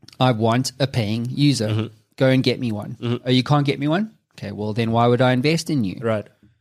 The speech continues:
Speaker 1: You don't have a valid business model.
Speaker 2: Yeah, yeah.
Speaker 1: Come back to me when you can. I
Speaker 2: Yeah.
Speaker 1: don't mind taking thirty percent and giving you seven hundred fifty thousand dollars at six percent,
Speaker 2: Mm-hmm.
Speaker 1: but prove to me that you can make money.
Speaker 2: Yeah. That makes sense.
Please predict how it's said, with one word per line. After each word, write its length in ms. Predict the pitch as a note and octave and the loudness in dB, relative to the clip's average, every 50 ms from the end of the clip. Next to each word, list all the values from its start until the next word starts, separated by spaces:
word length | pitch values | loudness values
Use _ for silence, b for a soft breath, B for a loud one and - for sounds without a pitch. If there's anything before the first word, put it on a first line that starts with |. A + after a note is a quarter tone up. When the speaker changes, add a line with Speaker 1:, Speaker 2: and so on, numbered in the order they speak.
| _ _ _ _ _ _ _ _ _ _ _ _ _ _ | _ _ _ _ _ _ _ _ _ _ _ _ _ _
Speaker 1:
You 140 | - A#2+ A#2+ | -4 -2 2
don't 160 | C#3 C#3 C#3 C#3 | 2 4 4 4
have 160 | C#3+ C#3+ B2+ | 4 4 2
a 60 | B2+ | 2
valid 300 | A2+ B2+ B2+ B2+ B2 A#2 | 2 2 2 2 2 2
business 360 | A2+ C#3+ D3+ D3 E3 D#3 - | 2 0 2 2 0 0 0
model. 180 | C#3+ B2 A#2 B2 | 0 0 0 2
Speaker 2:
Yeah, 80 | A#2+ A#2 | 0 2
yeah. 60 | A2+ | 2
Speaker 1:
Come 100 | D3 C#3 | 2 2
back 180 | C#3 C#3 C3+ C#3 | 2 2 0 0
to 80 | - C#3 | -4 -4
me 140 | C3+ B2+ B2+ | -2 0 0
when 160 | B2+ B2 A#2+ | 0 0 -2
you 80 | A#2 | -2
can. 340 | A#2 - D#3 D#3+ C#3 G2+ F2+ - | -2 -2 -2 -2 -2 -4 -4 -2
I 40 | |
Speaker 2:
Yeah. 60 | C3 F#3+ | 0 2
Speaker 1:
don't 140 | B3+ C4 | 2 2
mind 220 | F3+ - E3 A3 G#3 | 4 2 2 0 0
taking 320 | - D3+ C3+ B2 C3 A#2+ | 0 -2 -2 0 -2 -2
thirty 220 | - C3 C3 B2 A#2 | 0 2 2 2 0
percent 500 | - A#2+ - - C3 B2 A#2+ A#2+ - B2+ | -2 -2 0 2 2 2 2 0 0 -2
and 80 | G#2+ | 0
giving 260 | A#2+ A#2+ G#2+ A#2+ A2+ | 0 2 2 2 2
you 100 | A2+ A2+ | 2 0
seven 240 | A2 - A#2+ A#2 A2+ | 0 0 0 0 2
hundred 140 | A2+ A2 G#2+ | 0 -2 -2
fifty 240 | - A2+ G#2+ - A#2 | -2 -4 -4 -4 -6
thousand 360 | - A#2 A2 A2 G#2 G#2+ A2+ | -4 0 0 0 0 -2 -2
dollars 300 | A2 A2+ G#2+ A2 G#2 A2 | 0 2 2 2 0 -2
at 60 | A2 G2+ | -4 -4
six 200 | - A2+ G2+ - | -4 -4 -4 -8
percent, 500 | - - - - F3 D3+ A2+ G2 G#2+ A2+ | -10 -8 -4 -2 0 0 0 -2 -4 -4
Speaker 2:
Mm-hmm. 240 | A2+ A#2 A#2 - - _ _ _ - | -2 -2 -2 -4 -8 _ _ _ -4
Speaker 1:
but 240 | B2+ B2+ - _ - | -4 -4 -4 _ 0
prove 240 | - E3 E3 D#3+ | 2 2 2 2
to 120 | E3 - C#3+ | 2 2 2
me 160 | C#3 B2+ A#2+ | 4 4 4
that 200 | G#2+ A#2 A2+ - - | 2 2 -2 -2 -4
you 60 | - | -6
can 140 | - A#2 A#2 | -2 0 2
make 140 | A2+ A2 G#2 | 2 0 0
money. 360 | D3+ G#3 G#3+ A2+ C2+ - A#2 | 0 -2 -2 -4 -6 -8 -8
Speaker 2:
Yeah. 200 | - A#2+ A2+ A2 - - _ _ _ _ _ _ _ _ _ _ _ _ _ _ _ _ _ _ _ _ _ _ _ _ _ _ _ _ _ _ _ _ _ _ _ _ _ _ _ _ _ _ _ _ | -2 -2 -2 -2 -2 -8 _ _ _ _ _ _ _ _ _ _ _ _ _ _ _ _ _ _ _ _ _ _ _ _ _ _ _ _ _ _ _ _ _ _ _ _ _ _ _ _ _ _ _ _
That 120 | - D3+ D3 | 0 2 4
makes 200 | B2+ A2 G#2 - | 4 2 2 0
sense. 300 | A#2+ B2+ D#3+ - - | -4 -4 -6 -8 -18